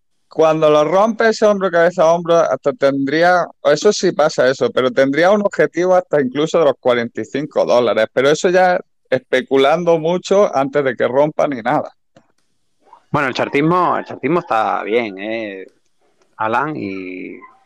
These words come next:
Speaker 2: y bueno, yo también lo sigo un poco, y, pero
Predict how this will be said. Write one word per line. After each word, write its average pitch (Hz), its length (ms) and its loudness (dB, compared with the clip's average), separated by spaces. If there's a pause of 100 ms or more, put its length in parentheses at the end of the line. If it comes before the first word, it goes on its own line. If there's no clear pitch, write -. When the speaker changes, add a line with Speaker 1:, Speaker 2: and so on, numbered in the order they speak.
(200)
Speaker 2:
y 107 120 -16
bueno, 110 260 -6
yo 107 500 0
también 110 220 -2
lo 117 80 -2
sigo 123 200 -6
un 98 120 -10
poco, 143 360 0
y, 110 320 -2
pero 98 680 -4